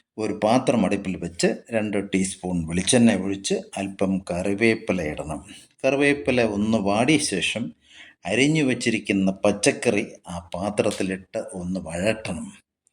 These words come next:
അതിനുശേഷം കാൽ ടീസ്പൂൺ മഞ്ഞൾപ്പൊടി,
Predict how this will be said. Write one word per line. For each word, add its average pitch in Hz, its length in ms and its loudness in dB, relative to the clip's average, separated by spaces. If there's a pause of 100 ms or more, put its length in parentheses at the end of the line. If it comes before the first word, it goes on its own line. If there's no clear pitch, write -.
(500)
അതിനുശേഷം 147 800 2 (240)
കാൽ 160 200 -2 (120)
ടീസ്പൂൺ 110 520 0
മഞ്ഞൾപ്പൊടി, 104 760 0